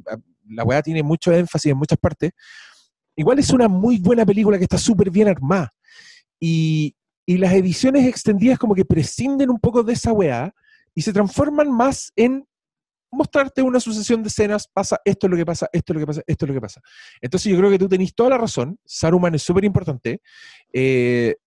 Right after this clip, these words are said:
pero curiosamente a alguien de todos los que vimos la trilogía original en el cine,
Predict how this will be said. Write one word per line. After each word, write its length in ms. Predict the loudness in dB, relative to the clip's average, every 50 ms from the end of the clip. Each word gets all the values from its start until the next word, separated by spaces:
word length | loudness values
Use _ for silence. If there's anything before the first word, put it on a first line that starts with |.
| _ _ _ _ _ _ _ _
pero 280 | 0 2 2 2 2
curiosamente 720 | 2 0 2 2 2 2 2 2 0 0 2 2 2 2 2 0
a 180 | 0 0 2
alguien 600 | 2 0 -2 -2 -2 -2 -2 -2 -4 -8 -14 -18 _ _ _ _ _
de 160 | -2 0 0
todos 240 | 2 4 4 4 4
los 100 | 4 2
que 120 | 0 0
vimos 260 | 0 2 2 2 2 4
la 140 | 2 2
trilogía 340 | 0 0 0 -2 0 0 0
original 280 | 0 0 2 2 2 2
en 60 | 2
el 40 | 0
cine, 300 | 0 -2 -2 -2 -2 -2